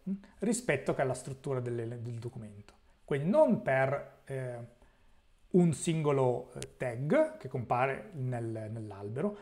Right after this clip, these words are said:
non per una classe che è applicata a qualche elemento, non per un I D che è applicato a un elemento nella pagina,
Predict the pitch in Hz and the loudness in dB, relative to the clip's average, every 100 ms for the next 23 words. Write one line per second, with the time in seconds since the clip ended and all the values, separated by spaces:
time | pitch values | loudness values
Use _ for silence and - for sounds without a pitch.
0 | - 185 277 214 156 147 135 - 139 131 | -2 4 4 4 2 2 0 2 2 2
1 | - 135 135 - 123 123 - - 123 113 | -2 -4 -4 -4 0 0 -2 -2 -4 -4
2 | 123 110 110 - - - - 139 127 127 | -6 -8 -10 -18 -20 -20 -8 -4 -2 -2
3 | 147 165 175 220 285 170 147 143 127 170 | -4 -4 -2 0 0 0 0 0 0 0
4 | 160 - 123 131 127 127 127 123 - - | 0 -4 -6 0 2 2 0 -4 -6 -20
5 | - - 135 - 131 131 127 131 139 127 | -10 -2 0 0 -2 -2 -2 -4 -4 -6
6 | 120 208 - 107 131 196 | -4 -2 -2 -4 -4 -6